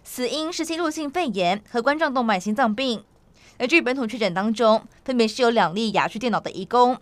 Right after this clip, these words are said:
两例嘉联益电子厂的本国籍员工夫妻，还有一例桃机航警。他是在一月二十一号到二月十一号期间有五次快筛阴性，后来才确诊。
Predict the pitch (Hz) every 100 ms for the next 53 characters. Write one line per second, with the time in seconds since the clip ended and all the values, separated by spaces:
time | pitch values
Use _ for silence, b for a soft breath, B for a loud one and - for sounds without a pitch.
0 | - _ - 233 294 330 - 330 349 254
1 | 285 285 226 208 - 190 165 175 160 180
2 | 196 180 175 165 196 202 208 226 - 220
3 | 220 - _ 233 220 185 180 226 214 -
4 | 196 208 220 233 185 220 247 233 185 _
5 | _ B B B 233 233 226 - 233 220
6 | 240 - 220 - 247 233 233 233 214 214
7 | 202 226 208 175 - 175 170 202 202 -
8 | B - 240 190 - 240 226 196 220 247
9 | 285 - 302 220 _ - 226 196 185 170
10 | - 233 247 214 185